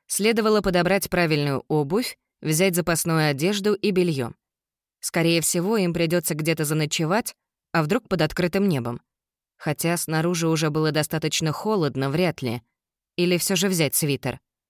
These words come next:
Привычные мысли помогли немного отвлечься. "Веда,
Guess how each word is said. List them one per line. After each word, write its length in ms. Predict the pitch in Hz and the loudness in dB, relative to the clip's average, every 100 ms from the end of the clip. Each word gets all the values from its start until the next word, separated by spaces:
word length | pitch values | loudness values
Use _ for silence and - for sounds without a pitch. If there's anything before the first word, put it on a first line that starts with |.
| _ _ _ _ _ _ _ | _ _ _ _ _ _ _
Привычные 560 | 156 165 208 185 180 | 0 0 0 0 2
мысли 280 | 180 202 165 | 2 0 0
помогли 420 | 151 147 139 151 | 0 0 0 0
немного 420 | 170 135 135 135 139 | 0 0 -2 0 -2
отвлечься. 600 | 143 135 120 - - - _ _ _ _ _ _ _ _ _ | 0 -2 -2 -4 -4 -10 _ _ _ _ _ _ _ _ _
"Веда, 480 | 139 147 175 131 | -2 4 4 2